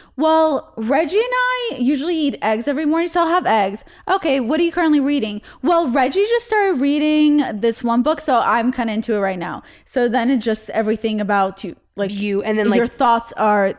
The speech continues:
Speaker 1: your relationship thoughts.
Speaker 2: Hundred percent. And I think my ex, my, like, serious relationship that I was in last prior to Reggie,
Speaker 1: Mm-hmm.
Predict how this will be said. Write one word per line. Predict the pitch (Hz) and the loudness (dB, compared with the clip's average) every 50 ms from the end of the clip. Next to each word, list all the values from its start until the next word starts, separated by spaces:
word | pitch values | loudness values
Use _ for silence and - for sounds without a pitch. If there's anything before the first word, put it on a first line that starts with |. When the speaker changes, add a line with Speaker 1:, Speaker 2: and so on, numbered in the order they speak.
| - - | -10 -16
Speaker 1:
your | 175 180 170 180 190 202 208 202 | -16 -14 -12 -6 -4 -2 0 0
relationship | 202 202 202 196 - 208 185 - - 165 - | 0 0 -2 -2 -4 -6 -8 -8 -8 -8 -8
thoughts. | - - 127 - - - - - | -6 -6 -6 -8 -8 -12 -18 -20
Speaker 2:
Hundred | - - - 226 220 196 | -14 -8 -6 -4 -4 -4
percent. | 196 180 220 185 175 - - | -4 -4 -4 -4 -4 -4 -4
And | 196 196 190 190 180 - - _ _ _ _ _ _ _ - | -4 -4 -4 -4 -6 -8 -12 _ _ _ _ _ _ _ -2
I | 214 202 | -2 -2
think | 190 - - 196 202 220 - - | -2 -2 -4 -4 -4 -4 -8 -10
my | 220 208 208 180 180 180 175 175 - - | -8 -6 -6 -4 -4 -4 -6 -8 -8 -6
ex, | 190 185 202 - - - - - - - - - - - | -6 -6 -6 -6 -10 -18 -16 -14 -14 -14 -14 -16 -14 -12
my, | 196 185 165 175 | -8 -6 -6 -4
like, | 170 175 170 - | -4 -6 -8 -8
serious | - - 190 180 175 156 185 | -8 -4 -4 -2 -2 -4 -6
relationship | 185 165 147 170 156 175 175 160 - - _ _ _ _ _ - | -8 -8 -8 -8 -6 -6 -6 -6 -8 -14 _ _ _ _ _ -8
that | 202 180 | -6 -6
I | 170 | -6
was | 165 160 180 | -6 -6 -6
in | 175 165 165 165 156 | -6 -6 -6 -6 -6
last | 156 151 151 151 175 185 - - - - - | -8 -8 -6 -8 -8 -10 -12 -16 -18 -14 -10
prior | - 156 156 151 156 160 160 160 | -10 -8 -6 -6 -6 -6 -6 -8
to | 160 - - 175 | -8 -8 -6 -4
Reggie, | 180 175 175 170 190 208 214 240 240 | -2 -4 -4 -4 -4 -2 -2 -2 -2
Speaker 1:
Mm-hmm. | 233 220 208 | -4 -6 -10